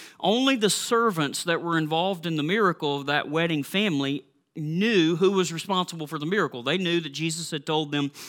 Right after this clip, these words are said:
to put water in the jars and to take some to the master of the banquet. But by this point, certainly word had spread of the miracle that had been done.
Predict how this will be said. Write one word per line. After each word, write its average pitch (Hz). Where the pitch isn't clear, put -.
to -
put 165
water 170
in 196
the 196
jars 160
and 135
to 127
take 185
some 160
to 160
the 151
master 147
of 123
the 123
banquet. 185
But 170
by 160
this 240
point, 160
certainly 190
word 170
had 147
spread 147
of 131
the 139
miracle 156
that 131
had 127
been 123
done. 139